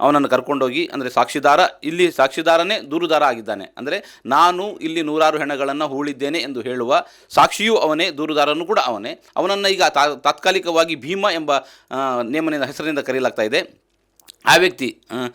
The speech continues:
ಆ ವ್ಯಕ್ತಿ, ಮ-, ಜೊತೆಗೆ ಎಸ್ ಐ ಟಿ ತಂಡ ಇದೆ ಮತ್ತು ಅವರ ಹಿಂದೆ ಇರುವ ವಕೀಲರು, ಧನಂಜಯ್ ಅವರ ತಂಡ, ವಕೀಲರ ತಂಡ ಇದೆ, ಹಾಗೆ ಫಾರೆನ್ಸಿಕ್ ತಜ್ಞರ ತಂಡ, ತಂಡ ಕೂಡ ಇದೆ.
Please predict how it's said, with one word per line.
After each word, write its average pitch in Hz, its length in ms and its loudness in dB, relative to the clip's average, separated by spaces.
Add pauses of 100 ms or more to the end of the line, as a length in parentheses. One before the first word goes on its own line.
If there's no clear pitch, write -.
(220)
ಆ 143 120 4
ವ್ಯಕ್ತಿ, 196 560 0
ಮ-, 160 260 0
ಜೊತೆಗೆ 165 400 0
ಎಸ್ 135 300 0
ಐ 165 80 6
ಟಿ 160 100 -2
ತಂಡ 151 200 0
ಇದೆ 156 560 -2
ಮತ್ತು - 460 0
ಅವರ 180 300 8
ಹಿಂದೆ 190 320 2
ಇರುವ 185 200 4
ವಕೀಲರು, 156 420 0
ಧನಂಜಯ್ 170 440 0 (100)
ಅವರ 151 200 0
ತಂಡ, 151 240 0
ವಕೀಲರ 143 420 -2
ತಂಡ 127 300 0
ಇದೆ, 147 580 -4
ಹಾಗೆ 190 420 4 (180)
ಫಾರೆನ್ಸಿಕ್ 233 400 4
ತಜ್ಞರ 175 280 0
ತಂಡ, 135 220 0
ತಂಡ 139 220 -2
ಕೂಡ 123 220 -2
ಇದೆ. 90 440 -4